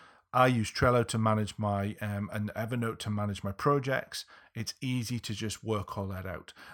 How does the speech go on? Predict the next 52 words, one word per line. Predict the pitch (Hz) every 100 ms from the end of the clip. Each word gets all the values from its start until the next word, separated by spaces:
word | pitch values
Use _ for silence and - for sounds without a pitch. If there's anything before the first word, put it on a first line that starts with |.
| -
And | 110
I |
think | - 135 117
by | 120
doing | 117 143 143 120
that, | 107 -
you | 110
could | 127 113
very | 131 127
quickly, | - 123
if | 107
you | 135
say, | - 127
"Oh, | 117
well, | 117
I | 117
need | 120
to | 117
focus | - 120 110 107
on | 104
ten | - 120 120
goals | 113 110 107
every | 104 104
mo-, | 104 113 -
every | 113 110
quarter, | - 139 127 - 123 107 - - - - -
or | 110
I | 113
need | 120 113
to |
f-, | 110 - -
accomplish | - 107 - 117 110 110 - - - _
thirty | - - 143 127 - 113
goals | 117 120 120 117 104 - -
this | 113 104 -
year," | 123 117 101 - - -
I | -
think | - 127 123
that | 127 120
can | - 113
get | 110 -
quite | 117 110
overwhelming, | 117 101 107 110 120 120 107 101
and | 101
you | 107 107
actually | 92 - 110
set | - 123 -
yourself | 110 113 101 - 101
up | 90
more | - 110 110 113
for | 107 - 107 98
failure | - - 175 156 107 104